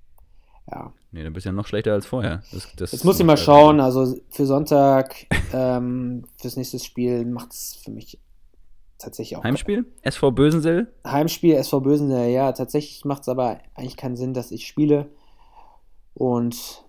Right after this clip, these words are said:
Speaker 1: ja, dann muss ich nochmal morgen mit dem Trainer telefonieren, was da so der Plan ist, aber, äh, eigentlich wäre ein Einsatz für mich jetzt noch zu früh. Muss ein bisschen pausieren
Speaker 2: Ja.
Speaker 1: noch. Ja,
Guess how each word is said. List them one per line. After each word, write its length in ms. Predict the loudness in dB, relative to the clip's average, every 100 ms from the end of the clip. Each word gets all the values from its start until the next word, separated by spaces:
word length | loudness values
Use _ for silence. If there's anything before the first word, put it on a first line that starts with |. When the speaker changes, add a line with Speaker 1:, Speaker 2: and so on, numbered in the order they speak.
| -16
Speaker 1:
ja, 160 | -12
dann 100 | -12
muss 160 | -12 -10
ich 80 | -10
nochmal 240 | -8 -8
morgen 340 | -8 -6 -6 -8
mit 80 |
dem 80 | -12
Trainer 280 | -12 -10 -10
telefonieren, 680 | -10 -12 -10 -10 -10 -12 -14 -20 _ -20 -20
was 140 | -14
da 120 | -14
so 160 | -12 -12
der 120 | -14
Plan 380 | -14 -12 -10 -10
ist, 140 | -12
aber, 360 | -12 -10 -10 -12 -18 -20 _ _ -20 -20 _ _
äh, 60 | -16 -14 -14 -16 -20 _ _
eigentlich 520 | -12 -8 -8 -10 -14 _ _ -20 -20 -20 -6
wäre 240 | 0 0
ein 120 | 0
Einsatz 340 | -4 -6 -8 -8
für 100 | -10
mich 140 | -10
jetzt 180 | -10 -12
noch 80 | -16
zu 140 | -16
früh. 280 | -14 -12 -12 -12 -20 _ _ _ _ -20
Muss 120 | -16
ein 60 |
bisschen 280 | -16 -14 -18
pausieren 500 | -10 -10 -8 -10 -8
Speaker 2:
Ja. 100 | -8
Speaker 1:
noch. 160 | -8 -14 _ -20 -20 -20 0
Ja, 320 | 4 4 4